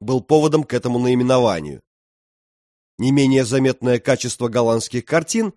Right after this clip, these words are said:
это почти полное отсутствие у них декоративных свойств. Картины маленьких голландцев создавались не для украшения помещений. Обычное для семнадцатого века непритязательное черное обрамление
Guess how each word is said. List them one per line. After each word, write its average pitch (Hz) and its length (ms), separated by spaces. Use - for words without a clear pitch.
это 139 160
почти 165 380
полное 208 460
отсутствие 170 600
у 135 100
них 139 180
декоративных 127 720
свойств. 117 500
Картины 190 400
маленьких 180 460
голландцев 175 540
создавались 143 560
не 131 100
для 127 140
украшения 131 560
помещений. 120 760
Обычное 139 520
для 131 100
семнадцатого 135 580
века 131 260
непритязательное 123 840
черное 117 420
обрамление 175 760